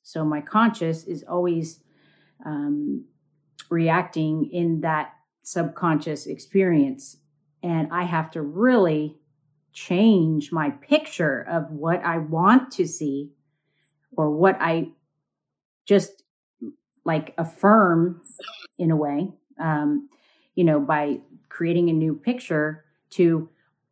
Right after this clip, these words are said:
create the new pathways into the brain and rewire, because we're so stuck, and it's not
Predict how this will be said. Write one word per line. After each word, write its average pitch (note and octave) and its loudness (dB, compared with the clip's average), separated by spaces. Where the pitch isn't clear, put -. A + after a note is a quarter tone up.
create E3 0
the E3+ 0
new D#3+ 2
pathways E3 -2
into D3 -4
the C3+ -8
brain E3 2
and D#3+ 0
rewire, F3+ 2
because E3 0
we're F3 0
so G3 4
stuck, F3 2
and F#3 4
it's - -6
not G3+ 2